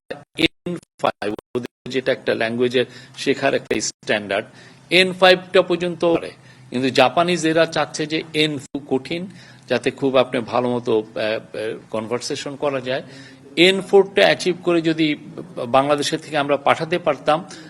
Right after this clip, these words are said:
তাহলে এমনও হয় যে, যে আমাদের লাখ লাখ ছেলে মেয়েকে পাঠানো যেত। কিন্তু এটা এত দ্রুত তো আর আমরা ল্যাঙ্গুয়েজ সেন্টার আমরা সেট আপ করে এটা করতে পারবো না। But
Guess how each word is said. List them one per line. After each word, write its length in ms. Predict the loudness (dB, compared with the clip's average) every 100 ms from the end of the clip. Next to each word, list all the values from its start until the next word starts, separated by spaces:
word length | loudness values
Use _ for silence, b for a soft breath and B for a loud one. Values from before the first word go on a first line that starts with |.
| B
তাহলে 180 | -2 0
এমনও 380 | 2 2 2 4
হয় 200 | 4 4
যে, 160 | 2 2
যে 240 | 4 4
আমাদের 460 | 4 2 2 2 -2 B B B
লাখ 300 | 2 2 4
লাখ 220 | 2 2
ছেলে 260 | -2 -2 -2
মেয়েকে 300 | -4 -6 -6
পাঠানো 400 | -6 -8 -8 -10
যেত। 200 | -10 -10
কিন্তু 260 | -10 -4 -2
এটা 200 | -2 -2
এত 320 | -2 -4 -4
দ্রুত 360 | -4 -4 -2
তো 180 | -2 2
আর 80 | 4
আমরা 400 | 4 4 2 B B B B
ল্যাঙ্গুয়েজ 400 | 0 0 2 0
সেন্টার 380 | 0 -2 0 0
আমরা 200 | 2 -2
সেট 280 | -2 -2 -2
আপ 80 | -2
করে 160 | -2 -2
এটা 140 | -4
করতে 280 | -8 -4 0
পারবো 220 | 0 -2
না। 140 | -4
But 160 | 0